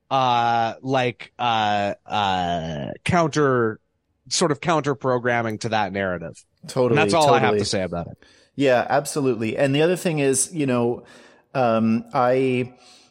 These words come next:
Speaker 2: I came away from it with two things that I didn't expect. And the first was
Speaker 1: Mm-hmm.
Speaker 2: that I didn't expect the Beatles to just be guys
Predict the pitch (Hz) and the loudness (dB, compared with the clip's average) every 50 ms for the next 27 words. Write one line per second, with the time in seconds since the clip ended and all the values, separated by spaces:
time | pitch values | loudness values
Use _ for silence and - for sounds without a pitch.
0 | _ _ _ _ _ - 131 131 - - 170 190 208 233 214 143 127 135 131 - | _ _ _ _ _ -4 -4 -4 -2 -2 -2 0 0 0 0 0 0 -2 -2 -2
1 | 151 131 127 113 - 110 120 - - - 147 151 151 - 139 123 120 120 110 117 | -2 0 0 -2 -2 -4 -6 -6 -4 -2 -2 -2 -2 0 -2 0 0 0 0 0
2 | 110 110 104 107 120 113 113 95 - - - - - 104 87 - - - - 131 | 0 0 2 0 0 0 0 -2 -2 -6 -6 -4 -2 -2 -2 -2 -6 -10 -6 -4
3 | 120 117 - - 131 135 147 - - - 156 151 156 123 113 113 113 - - - | -4 -4 -2 -2 -2 -2 -2 -2 -4 -2 0 2 2 4 2 2 0 -4 -16 -20
4 | - - - - - _ - 120 120 113 110 113 113 101 143 151 170 185 - - | -20 -20 -20 -20 -20 _ -4 0 0 2 2 0 0 0 -2 -2 -2 -2 -4 -4
5 | - 139 - - - 135 123 - - 123 107 120 117 113 110 110 - - 117 98 | -6 -6 -6 -2 -2 -2 -2 -2 -4 -4 -2 0 0 0 0 -2 -2 -6 -6 -2
6 | 123 117 107 - - - 117 113 113 110 110 110 107 - - _ _ _ - 113 | -2 -2 -2 -4 -6 -4 -2 -2 0 0 0 -2 -4 -6 -12 _ _ _ -8 -2
7 | 95 123 98 90 87 87 85 - - - - | 0 2 2 2 0 -2 -2 -4 -6 -6 -8